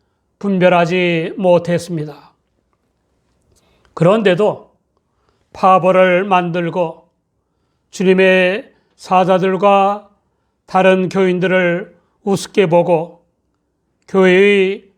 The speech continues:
질서를 물랑케 하는 영적 교만을 부리고 있었습니다. 그 교인들의 신령한 은사들은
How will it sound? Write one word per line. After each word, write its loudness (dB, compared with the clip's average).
질서를 -4
물랑케 0
하는 -2
영적 0
교만을 -2
부리고 0
있었습니다. -10
그 4
교인들의 0
신령한 -2
은사들은 -2